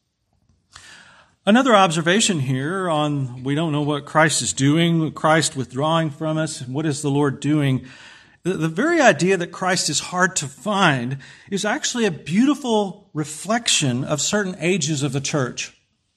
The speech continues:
Now, for here, I, as I've already mentioned, I see the Reformation here. I see,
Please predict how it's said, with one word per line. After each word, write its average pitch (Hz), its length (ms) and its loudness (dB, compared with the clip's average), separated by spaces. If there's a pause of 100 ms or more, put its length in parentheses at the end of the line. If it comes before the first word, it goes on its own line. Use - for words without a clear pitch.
(720)
Now, 165 140 2
for 170 100 -4
here, 240 200 2
I, 180 240 4
as 156 120 2
I've 202 160 2
already 190 200 0
mentioned, 185 340 -4
I 208 80 0
see 226 160 -6
the 160 100 -6
Reformation 143 640 -2
here. 113 300 -4 (460)
I 147 200 4
see, 175 440 2